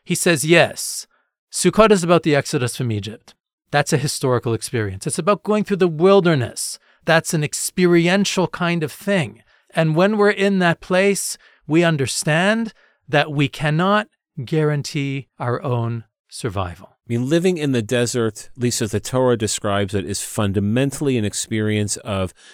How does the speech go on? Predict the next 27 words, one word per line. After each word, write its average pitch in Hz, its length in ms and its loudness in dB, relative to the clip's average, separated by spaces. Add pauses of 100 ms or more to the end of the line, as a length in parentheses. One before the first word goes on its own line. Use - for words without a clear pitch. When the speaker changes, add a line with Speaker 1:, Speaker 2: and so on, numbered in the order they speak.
(120)
Speaker 2:
acknowledging 110 640 -2
our 98 80 -2
limits 120 540 -2 (680)
and 104 120 -4
that 104 120 -4
we 107 140 -2
cannot 113 640 -4
really 110 680 2
sustain 107 540 -4
ourselves. 85 540 -10 (280)
We 107 120 -4
can 107 160 -6 (120)
only 160 340 2
live 123 500 0 (240)
if - 220 -10
God 104 440 -4
chooses 90 400 -6
to 85 100 -10
sustain - 480 -10
us. - 200 -16
Speaker 1:
Which 120 200 -2
is 107 140 -6
what 127 140 -2
we 120 100 -2
call 110 260 0
the 107 100 -2
manna, 98 580 -2